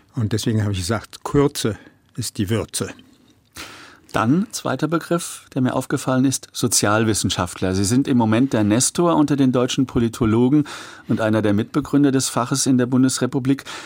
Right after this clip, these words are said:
Speaker 2: Weshalb nicht Erinnerungen eines Politikwissenschaftlers?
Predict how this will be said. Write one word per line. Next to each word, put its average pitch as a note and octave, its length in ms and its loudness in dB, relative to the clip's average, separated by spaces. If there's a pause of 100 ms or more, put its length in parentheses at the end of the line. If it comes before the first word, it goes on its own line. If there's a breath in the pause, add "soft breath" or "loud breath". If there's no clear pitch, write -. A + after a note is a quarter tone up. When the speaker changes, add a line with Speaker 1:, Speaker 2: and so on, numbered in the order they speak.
(120 loud breath)
Speaker 2:
Weshalb D3 340 0
nicht F3+ 260 -2
Erinnerungen C3+ 720 4
eines A#2 380 0
Politikwissenschaftlers? - 1400 -4